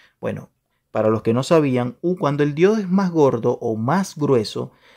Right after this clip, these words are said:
tienden a soportar o tener mayor amperaje, mayor corriente, ¿ya? Por eso son así, porque es una fuente que necesita mantener mucha corriente, ¿ya? O entregar mucha corriente.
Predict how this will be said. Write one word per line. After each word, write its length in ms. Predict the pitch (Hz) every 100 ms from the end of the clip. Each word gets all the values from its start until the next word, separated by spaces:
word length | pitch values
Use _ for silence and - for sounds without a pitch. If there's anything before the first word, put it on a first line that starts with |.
| _ _
tienden 680 | 165 170 175 175 170 175 175 -
a 380 | 139 147 160 180 _ _
soportar 960 | - 143 135 127 117 - 165 127 -
o 160 | - 113
tener 380 | 113 113 131 170
mayor 420 | 147 110 107 117
amperaje, 580 | 123 120 127 151 139 110
mayor 380 | 98 101 107 110
corriente, 680 | 123 127 143 160 117 95 - - _ _ _ -
¿ya? 420 | 117 139 226 _ _ _ _ _ _ _ _
Por 200 | 143 139
eso 160 | 156 165
son 160 | 175
así, 240 | 165 - 175
porque 280 | 139 117 123
es 40 |
una 140 | 143
fuente 400 | 147 160 160 165
que 160 | 165 139
necesita 640 | 127 123 - 131 135 147 -
mantener 720 | 123 127 117 127 120 135 170
mucha 320 | 147 120 131
corriente, 540 | 123 107 104 92 98
¿ya? 220 | 107 143 - - _ _
O 140 | 123 117
entregar 560 | 113 - 107 127 160
mucha 360 | 143 117 - 113
corriente. 560 | - 98 87 87 -